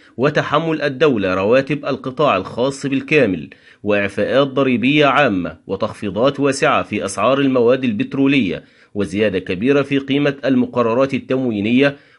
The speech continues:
والحصول على إجازة عامة لكل القطاعات بالدولة والقطاع الخاص وغيرها،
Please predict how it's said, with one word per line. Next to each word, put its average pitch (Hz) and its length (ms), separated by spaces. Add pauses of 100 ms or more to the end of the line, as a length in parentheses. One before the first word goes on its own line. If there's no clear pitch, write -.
والحصول 143 760
على 113 320
إجازة 139 420
عامة 135 400
لكل 127 360
القطاعات 120 580
بالدولة 120 580
والقطاع 127 640
الخاص 127 500
وغيرها، 139 680